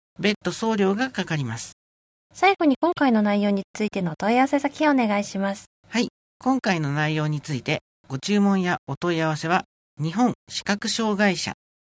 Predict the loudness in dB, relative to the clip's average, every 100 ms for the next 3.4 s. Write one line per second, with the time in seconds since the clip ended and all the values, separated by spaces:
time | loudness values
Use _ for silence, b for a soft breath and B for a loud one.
0 | -10 -2 -2 0 0 2 2 2 0 -4
1 | -6 -8 -4 -2 0 -4 -8 -4 0 2
2 | 0 0 2 4 2 0 -4 -4 -2 -2
3 | -4 -8 -10